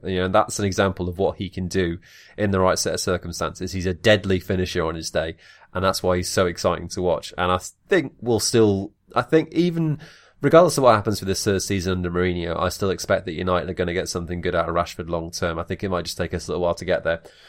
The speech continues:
Right, okie doke. James, I'm gonna give you Ashley Young.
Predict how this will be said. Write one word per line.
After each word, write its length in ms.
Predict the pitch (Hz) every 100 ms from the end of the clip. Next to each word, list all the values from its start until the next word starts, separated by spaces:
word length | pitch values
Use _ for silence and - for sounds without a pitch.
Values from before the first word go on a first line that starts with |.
| - - -
Right, 200 | 147 - _ -
okie 380 | 131 131 - 131
doke. 520 | 151 - - - - _
James, 640 | - 262 202 113 95 -
I'm 300 | - 180 202
gonna 180 | 156 127
give 340 | 101 127 120 104
you 1900 | 117 113 104 92 92 92 92 95 101 104 127 143 151 165 180 190 196 208 233
Ashley 320 | 143 147 - 175
Young. 420 | 156 92 82